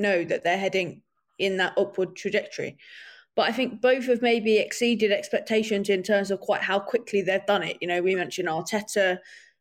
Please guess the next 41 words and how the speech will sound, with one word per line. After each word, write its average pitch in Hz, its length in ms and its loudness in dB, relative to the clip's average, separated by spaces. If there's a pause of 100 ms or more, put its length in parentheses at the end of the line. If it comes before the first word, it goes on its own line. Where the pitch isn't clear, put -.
maybe 254 260 4
aiming 196 280 2
for 180 120 -6
top 208 220 -4
four 202 240 6
this 185 200 0
season, 185 320 0
maybe 185 240 0
next 196 340 -4
season 185 280 0
or 190 100 2
the 175 80 0
one 196 200 4
after's 180 460 -2
the 180 100 -2
real 190 280 4
title 185 380 -2
challenge. 165 540 -4 (600)
For 240 100 0
Newcastle, 214 960 4 (280)
maybe 202 380 2
it's - 200 -2
sort 180 300 2
of - 180 -16 (520)
Europa 302 440 2
League 196 260 2
this 175 180 -4
season, 170 380 -2
not - 360 -2
Champions 240 420 2
League. 170 280 0
And 170 80 -4
now 180 160 2
suddenly 202 340 0
they're 185 200 2
in, 185 260 0
like, 165 460 -2
genuine 185 520 2
top - 240 -4
four 180 320 2
contention. 165 640 -6